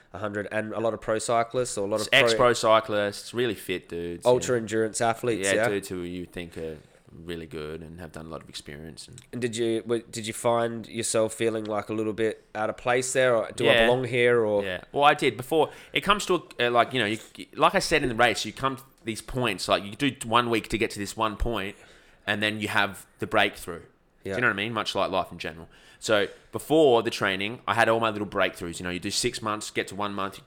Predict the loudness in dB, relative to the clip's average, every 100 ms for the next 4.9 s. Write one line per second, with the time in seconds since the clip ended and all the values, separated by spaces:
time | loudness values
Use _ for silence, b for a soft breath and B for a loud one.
0 | _ -8 -4 0 -2 -4 -8 -4 0 0
1 | 0 -2 -2 -6 -6 -2 -2 -2 -2 0
2 | 0 -4 -4 -8 -6 -4 -4 -4 -4 -6
3 | -4 -4 -6 -14 -10 -6 -4 -4 -6 -6
4 | -4 -2 -4 -6 -8 -8 -8 -8